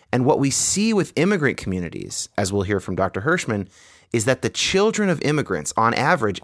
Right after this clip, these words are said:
outperform their native peers. And this might be why Asian Americans are seen,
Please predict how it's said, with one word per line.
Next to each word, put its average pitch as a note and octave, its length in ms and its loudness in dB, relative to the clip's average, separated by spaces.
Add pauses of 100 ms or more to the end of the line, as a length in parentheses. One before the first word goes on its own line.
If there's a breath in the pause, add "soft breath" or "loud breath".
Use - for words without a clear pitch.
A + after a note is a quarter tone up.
outperform A#2+ 920 2
their A2 160 0
native G2+ 460 -2
peers. - 540 -4 (500 soft breath)
And A#2 220 0
this A3+ 280 2
might D#3 300 2
be C3 160 2
why A#2+ 220 6
Asian A#2 360 0
Americans A2 480 0
are G#2+ 140 0
seen, G#2 540 -4